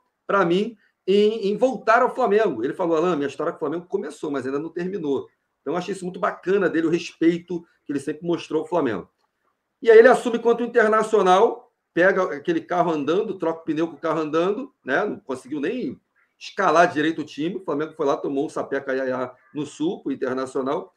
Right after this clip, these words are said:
Mas agora a gente já tem um parâmetro, a gente já tem como fazer uma análise do, do Dorival. É um turno inteiro, né? É, é, dentro desse saldo, Fernandão, pode-se dizer que o Dorival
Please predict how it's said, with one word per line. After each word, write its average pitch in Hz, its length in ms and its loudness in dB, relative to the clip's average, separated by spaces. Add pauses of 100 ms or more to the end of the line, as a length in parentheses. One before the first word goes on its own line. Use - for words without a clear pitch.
(320)
Mas 269 140 -2
agora 220 240 2
a - 20 4
gente 247 160 -6
já 262 140 -2
tem 226 180 -6
um 247 80 -8
parâmetro, 196 560 0
a - 20 -10
gente 139 80 -14
já 170 100 -2
tem 175 140 -6
como 190 160 -10
fazer 208 240 -6
uma 247 140 -6
análise 160 480 0
do, 127 120 -6
do 123 120 -8
Dorival. 117 560 -6 (220)
É 147 80 -4
um 185 180 -4
turno 214 260 0
inteiro, 196 640 6
né? 170 280 0 (760)
É, 180 280 2 (140)
é, 160 60 4
dentro 214 300 2
desse 226 260 0
saldo, 220 500 0
Fernandão, 113 540 -4 (480)
pode-se 208 420 -2
dizer 170 480 -2
que 175 60 -10
o 156 40 -10
Dorival 160 600 -2